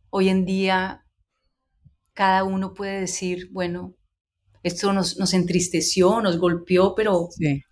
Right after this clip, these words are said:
Speaker 1: hemos, co-, lo hemos convertido
Speaker 2: En
Speaker 1: en
Speaker 2: vida.
Speaker 1: un recuerdo y en, sí, y en lo
Speaker 2: En
Speaker 1: hemos
Speaker 2: vida.
Speaker 1: convertido en arte". Él convirtió su, su duelo en,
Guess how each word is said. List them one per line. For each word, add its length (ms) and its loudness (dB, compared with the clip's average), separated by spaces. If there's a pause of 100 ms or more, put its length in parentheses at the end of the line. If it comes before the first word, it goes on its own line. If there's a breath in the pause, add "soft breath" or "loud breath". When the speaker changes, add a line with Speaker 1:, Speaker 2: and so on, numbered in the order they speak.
(300)
Speaker 1:
hemos, 460 0 (200)
co-, 200 2
lo 140 4
hemos 220 2
convertido 1040 2
Speaker 2:
En 160 -14 (360)
Speaker 1:
en 180 -4
Speaker 2:
vida. 360 2
Speaker 1:
un 80 -12 (180)
recuerdo 580 0
y 120 -4
en, 320 -4
sí, 400 -8 (400 soft breath)
y 100 -4
en 100 0
lo 100 6
Speaker 2:
En 80 6
Speaker 1:
hemos 120 -2
Speaker 2:
vida. 160 0
Speaker 1:
convertido 360 -8
en 100 -2
arte". 580 -4 (400 soft breath)
Él 340 -4 (260)
convirtió 720 -2
su, 420 -6
su 240 -6
duelo 540 2
en, 480 -6